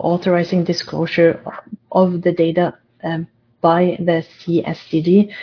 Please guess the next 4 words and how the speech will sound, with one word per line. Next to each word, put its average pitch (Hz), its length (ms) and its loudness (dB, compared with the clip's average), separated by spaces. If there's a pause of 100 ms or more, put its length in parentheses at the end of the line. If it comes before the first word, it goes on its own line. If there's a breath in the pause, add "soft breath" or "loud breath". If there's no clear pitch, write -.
(200 loud breath)
must 233 340 4
provide 170 400 0
for 175 180 0
appropriate 202 1000 -2